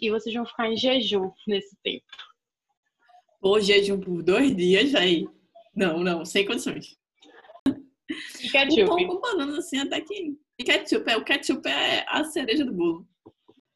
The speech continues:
Speaker 1: Ketchup, doce, salgado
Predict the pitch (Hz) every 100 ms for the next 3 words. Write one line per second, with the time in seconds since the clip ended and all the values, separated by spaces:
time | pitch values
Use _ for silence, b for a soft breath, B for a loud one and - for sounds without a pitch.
0 | _ _ _ _ - 302 294 285 254 202
1 | 190 160 - _ _ _ _ _ 180 170
2 | 233 254 294 359 370 _ _ _ - 247
3 | 226 214 240 269 349